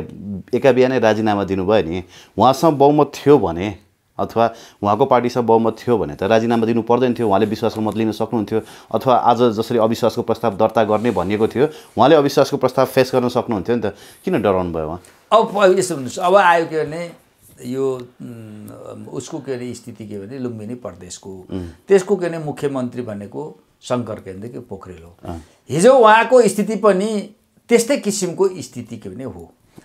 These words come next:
Speaker 2: भइसकेपछि के हो त भने दुईटा पार्टी विभाजन भइसकेपछि त उहाँको के भने एकल के भने के, अ, पार्टीको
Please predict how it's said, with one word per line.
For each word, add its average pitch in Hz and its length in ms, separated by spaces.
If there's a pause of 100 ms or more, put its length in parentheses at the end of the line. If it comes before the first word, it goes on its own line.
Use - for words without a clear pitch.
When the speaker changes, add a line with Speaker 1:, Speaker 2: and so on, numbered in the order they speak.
(200)
Speaker 2:
भइसकेपछि 247 400
के 254 120
हो 220 160
त 170 100
भने 160 180
दुईटा 220 260
पार्टी 226 300
विभाजन 214 460
भइसकेपछि 170 880
त 160 200 (500)
उहाँको 226 340
के 226 160
भने 220 220
एकल 226 440
के 214 140
भने 202 260
के, 202 320
अ, 180 80 (800)
पार्टीको 190 840